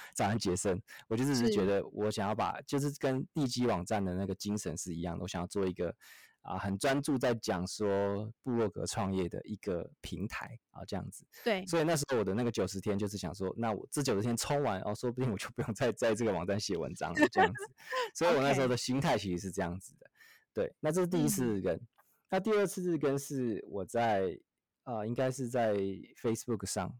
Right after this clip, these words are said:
Speaker 1: 然后跟 Podcast 同时在日更。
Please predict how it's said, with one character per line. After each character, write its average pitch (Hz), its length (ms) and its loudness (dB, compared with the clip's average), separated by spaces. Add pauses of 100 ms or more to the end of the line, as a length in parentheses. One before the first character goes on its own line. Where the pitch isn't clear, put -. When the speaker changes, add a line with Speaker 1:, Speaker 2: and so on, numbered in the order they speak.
(120)
Speaker 1:
然 101 180 -2
后 107 120 0
跟 104 360 0
Podcast 107 500 -2
同 107 220 -2
时 87 400 -2
在 98 180 2
日 90 220 -2
更。 - 160 -8